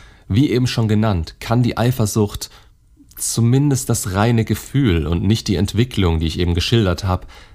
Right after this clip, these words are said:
ein Indikator dafür sein, dass etwas nicht mit rechten Dingen zugeht. Wir müssen uns während Beziehungen emotional kontrollieren können und dazu zählt auch, dass wir ein gewisses Vertrauen in unsere Fähigkeiten und Gefühle haben. Gerade als Männer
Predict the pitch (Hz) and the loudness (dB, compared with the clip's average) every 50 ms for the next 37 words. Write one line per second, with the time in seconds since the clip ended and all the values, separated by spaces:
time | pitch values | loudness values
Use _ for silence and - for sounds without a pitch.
0 | - - - 101 98 71 113 110 104 104 - - 123 120 123 - 127 110 101 101 | -8 -2 0 0 2 2 2 2 2 0 0 0 0 0 0 0 -2 -2 -2 -2
1 | - 107 98 85 101 95 98 101 95 90 95 - - 104 - 104 101 95 - - | -2 -2 -2 0 0 0 0 0 0 -2 -4 -4 -4 -4 -2 -2 -2 -2 -2 -4
2 | - 104 113 123 - - 107 - 110 107 - - 107 107 110 98 87 78 - - | -2 -2 -2 0 0 -2 -2 0 -2 -2 0 0 0 2 2 2 2 0 -2 -6
3 | 82 80 80 80 76 73 - - - - - - - - - - - - - - | -6 -6 -4 -6 -6 -6 -8 -10 -14 -16 -20 -20 -20 -20 -20 -20 -20 -20 -20 -12
4 | - 101 98 98 98 107 127 127 - 147 143 107 139 139 - - 98 98 101 104 | -2 2 2 4 4 4 2 2 0 -2 0 0 -2 -2 -4 -4 -2 0 0 0
5 | 104 104 104 104 104 - - - 101 - - - 147 156 123 92 87 87 87 - | 0 0 0 0 0 -2 -4 -6 -6 -6 -2 -2 0 0 2 2 2 0 -2 0
6 | - 104 104 104 - - 101 98 98 95 95 98 - - 104 101 - - 98 98 | 0 0 0 0 0 -2 -2 0 2 2 2 0 -2 -2 -2 -2 0 0 0 0
7 | 98 120 123 98 82 80 - - 87 78 76 73 71 78 78 78 78 82 - - | 2 2 2 2 2 0 -2 -2 -2 -2 0 -2 -2 -4 -4 -2 -4 -4 -4 -4
8 | 92 - - 95 87 85 - - 90 98 104 113 110 - - 98 - - 85 80 | -6 -4 -2 -2 -2 -2 -2 -2 0 0 0 0 -2 -4 -8 -8 -6 -6 -6 -4
9 | 98 101 101 87 92 95 107 - - 92 - - - 92 90 101 107 101 90 87 | -2 -2 -2 -2 -2 -4 -4 -4 -4 -6 -6 -6 -4 0 0 2 2 0 0 -2
10 | 95 101 - 90 90 - - 92 92 92 87 - - 95 92 87 - 95 87 80 | -2 -2 -2 -4 -6 -4 -2 0 0 0 -2 -2 -2 -4 -2 0 0 -2 -2 0
11 | - 101 - - 135 143 127 92 80 82 82 80 78 78 78 73 - - - - | -2 -4 -4 0 0 0 2 0 0 -2 -2 -4 -4 -4 -6 -8 -8 -14 -20 -20
12 | - - - _ _ _ _ - - - - - 101 131 139 104 104 - - 110 | -20 -20 -20 _ _ _ _ -20 -8 -6 -2 -2 0 0 0 -2 -4 -2 0 0
13 | 120 139 131 107 90 87 85 - | 0 2 2 0 0 0 -2 -6